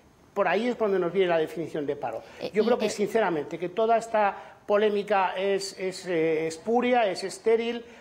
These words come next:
Speaker 1: amplificada, hay que leerse los informes y las matizaciones de lo que dicen. Yo, yo creo que es,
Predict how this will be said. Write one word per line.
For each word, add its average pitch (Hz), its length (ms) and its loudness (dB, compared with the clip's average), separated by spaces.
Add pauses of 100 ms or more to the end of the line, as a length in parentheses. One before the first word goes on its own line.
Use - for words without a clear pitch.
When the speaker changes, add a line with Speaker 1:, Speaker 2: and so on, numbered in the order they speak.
(140)
Speaker 1:
amplificada, 208 1080 0 (260)
hay 196 140 0
que 220 120 0
leerse 196 280 0
los 180 180 -2
informes 180 640 -2
y 180 40 -6
las 165 160 0
matizaciones 170 600 -4
de 165 60 -4
lo 160 120 0
que 160 100 0
dicen. 214 520 0 (360)
Yo, 208 140 0
yo 214 160 2
creo 240 160 2
que 233 80 0
es, - 260 -6